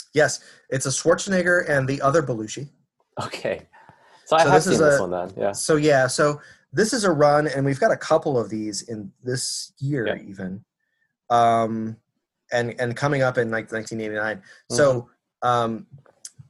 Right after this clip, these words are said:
Speaker 1: if you remember in nineteen eighty-seven, we had, uh, Lethal Weapon, right?
Speaker 2: Mm-hmm. Mm-hmm.
Speaker 1: So that was, like, a huge, huge box office hit.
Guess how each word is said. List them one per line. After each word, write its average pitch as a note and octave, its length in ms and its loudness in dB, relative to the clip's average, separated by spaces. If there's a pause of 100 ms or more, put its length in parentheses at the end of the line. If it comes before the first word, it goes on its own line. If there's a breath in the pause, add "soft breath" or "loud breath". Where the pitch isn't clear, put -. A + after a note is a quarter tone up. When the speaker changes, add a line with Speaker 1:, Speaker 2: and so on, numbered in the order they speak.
(240)
Speaker 1:
if C3 200 2
you C#3 80 2
remember E3 320 4
in D3 80 4
nineteen C#3+ 260 0
eighty-seven, C3+ 460 0
we A#2+ 120 -2
had, A#2 460 2 (100)
uh, A2 360 0 (300)
Lethal C3+ 320 0
Weapon, G#2+ 300 -2
right? G2+ 260 -4
Speaker 2:
Mm-hmm. A2+ 640 -6
Mm-hmm. G2+ 140 -12
Speaker 1:
So B2+ 100 0
that C3 200 2
was, B2+ 120 -2
like, B2 140 0
a A2 60 -4
huge, A#2+ 580 -4
huge A2 520 -6
box G#2 240 -6
office G#2+ 280 -6
hit. G#2+ 320 -4